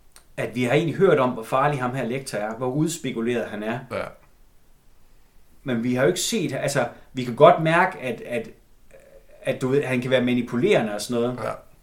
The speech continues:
Speaker 1: Men vi har ikke set den voldsomhed, som han udtrykker her. Det synes jeg er sindssygt fremragende.
Speaker 2: Jamen, det, det han jo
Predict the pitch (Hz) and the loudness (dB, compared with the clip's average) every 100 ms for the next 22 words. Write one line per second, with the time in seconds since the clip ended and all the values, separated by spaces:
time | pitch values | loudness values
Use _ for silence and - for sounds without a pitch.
0 | _ - - - - - - - _ - | _ -20 -20 -20 -20 -20 -20 -20 _ -20
1 | - - - - - - 120 113 120 113 | -20 -20 -20 -20 -20 -12 -6 -4 -4 -4
2 | 160 - - 214 135 - 143 131 127 151 | -4 -4 -2 0 -2 -4 -2 -2 2 2
3 | - 120 113 110 - 113 110 123 147 156 | 0 -4 -6 -8 -8 -8 -4 -2 -2 -2
4 | 131 110 127 110 147 151 147 139 120 110 | -4 -4 -4 -6 -4 -4 -2 -2 -2 -4
5 | 104 - - - - _ - - - - | -4 -8 -20 -20 -20 _ -20 -20 -20 -18
6 | - - - - - - - 233 - - | -12 -8 -6 -6 -8 -8 -8 -10 -10 -8
7 | 104 - 107 113 101 92 85 110 113 117 | -8 -6 -4 -2 -2 -4 -6 -6 -6 -6
8 | 110 - 151 175 - 160 160 135 | -8 -2 2 2 2 2 4 2